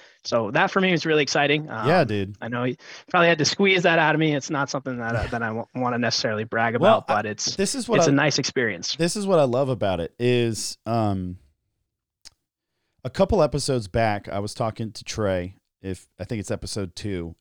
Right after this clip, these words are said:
Speaker 2: and he and I were talking about the different, um, uh, approaches to how you do relationships in, in business, and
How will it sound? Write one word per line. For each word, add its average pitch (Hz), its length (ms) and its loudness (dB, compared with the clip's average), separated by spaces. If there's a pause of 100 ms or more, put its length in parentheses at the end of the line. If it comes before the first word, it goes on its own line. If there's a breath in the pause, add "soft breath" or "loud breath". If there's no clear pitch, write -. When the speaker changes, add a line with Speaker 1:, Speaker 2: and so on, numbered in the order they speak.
Speaker 2:
and 90 440 -6 (220 soft breath)
he - 160 -4
and 143 100 2
I 131 60 2
were 117 100 2
talking 117 340 -2
about 104 320 -4
the 95 80 -6
different, 110 440 -6 (640)
um, 87 340 -2 (160)
uh, 87 240 -6
approaches 113 800 -2
to 101 480 -4
how 110 280 -2
you 104 180 -4
do 107 260 -4
relationships 92 880 -6
in, 87 520 -6
in 92 140 -6
business, 82 540 -8 (100)
and 87 540 -8